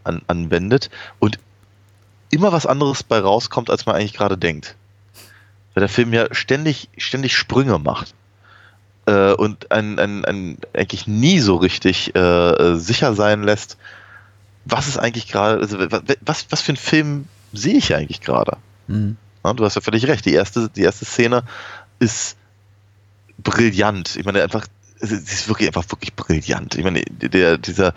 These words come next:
Speaker 1: dieser, dieser, dieser Schwenk über die Stadt. M-, kleiner Zoom, bisschen näher rein, weiterer Schwenk. Noch ein, noch ein Zoom mehr rein, okay, jetzt sehen wir langsam ein Haus. Kamera fährt auf das Haus zu. Offenkundig auf ein, auf ein Fenster, nimmt aber ein anderes Fenster,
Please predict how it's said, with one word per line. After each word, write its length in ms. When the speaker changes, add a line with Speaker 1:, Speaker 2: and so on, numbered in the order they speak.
Speaker 1:
dieser, 160
dieser, 180
dieser 200
Schwenk 480
über 200
die 120
Stadt. 420
M-, 280
kleiner 400
Zoom, 460
bisschen 340
näher 240
rein, 380
weiterer 380
Schwenk. 480
Noch 240
ein, 200
noch 200
ein 120
Zoom 460
mehr 300
rein, 240
okay, 260
jetzt 140
sehen 100
wir 80
langsam 300
ein 80
Haus. 340
Kamera 340
fährt 260
auf 120
das 200
Haus 280
zu. 320
Offenkundig 440
auf 140
ein, 80
auf 140
ein 80
Fenster, 480
nimmt 180
aber 140
ein 80
anderes 480
Fenster, 480